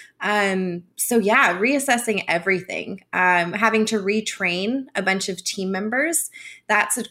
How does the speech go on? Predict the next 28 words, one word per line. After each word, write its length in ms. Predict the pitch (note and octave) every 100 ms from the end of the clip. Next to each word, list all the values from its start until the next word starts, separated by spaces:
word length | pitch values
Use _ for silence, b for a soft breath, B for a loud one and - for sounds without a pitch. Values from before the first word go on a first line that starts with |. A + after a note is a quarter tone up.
| _
a 100 | G3
cost 420 | G3+ G3 F#3 - B3
as 140 | G3
well. 440 | F#3 E3+ E3+ A#3 A#3 B B -
Um, 560 | G3+ G3+ F#3+ F3+ F3
if 200 | - G#3
you're 180 | A3+ A3
looking 300 | A3 A3+ G#3+
at 100 | G3+
an 80 | G3
operation 640 | F#3+ G3 G3+ G3+ G#3 F#3+
like 220 | F#3+ F3+ -
our 220 | B3+ C#4
particular 500 | C4+ A3+ G3+ G3 F#3
property, 560 | F#3 F3+ E3+ F3+ F#3+ F#3
we 180 | G3 F#3
have 400 | G3+ F#3 F#3 -
three 220 | A3+ B3+
restaurants, 840 | G#3 F#3+ - F#3+ F#3 G3 A3+ - - -
an 340 | F3+ F#3 F#3
entire 340 | F#3+ - A3 G#3+
conference 480 | - G3+ G3+ G#3
center 280 | G#3+ G#3 G#3
with 200 | G3 F#3
meeting 280 | G3 G#3 G#3
rooms 360 | G#3 G#3 G#3 F#3+
and 140 | F3
ballroom. 680 | F3 G3 F#3+ G3 F#3+ F#3+